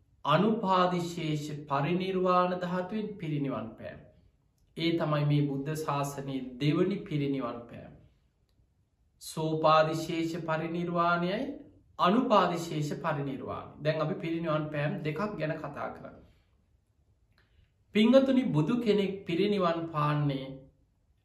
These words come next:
අනාගතයේ ලෝකෙ පින් ඇති අය පහළ වෙනවා.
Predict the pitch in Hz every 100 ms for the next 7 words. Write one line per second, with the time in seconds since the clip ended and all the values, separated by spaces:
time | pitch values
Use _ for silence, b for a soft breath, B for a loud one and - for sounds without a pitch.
0 | _ - 147 170 185 185 165 - 143 143
1 | 139 - - - _ _ _ _ _ _
2 | - 151 156 170 180 165 - 156 185 180
3 | 170 165 160 160 160 175 180 151 - -